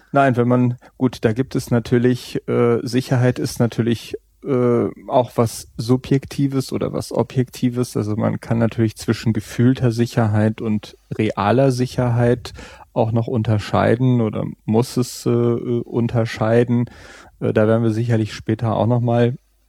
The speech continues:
drauf kommen. Aber, äh, ja, Sicherheit hat halt eben extrem viele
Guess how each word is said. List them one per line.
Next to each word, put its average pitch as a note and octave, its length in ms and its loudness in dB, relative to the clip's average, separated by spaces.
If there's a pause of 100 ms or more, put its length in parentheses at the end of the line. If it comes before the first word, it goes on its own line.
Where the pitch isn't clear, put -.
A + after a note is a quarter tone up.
drauf A#2+ 360 0
kommen. B2+ 440 0 (1400)
Aber, A#2+ 800 4
äh, A#2 200 0
ja, B2 200 4
Sicherheit C3+ 560 2
hat B2+ 200 0
halt A#2+ 540 2 (400)
eben A#2+ 380 2 (120)
extrem A2+ 720 0
viele A2 600 0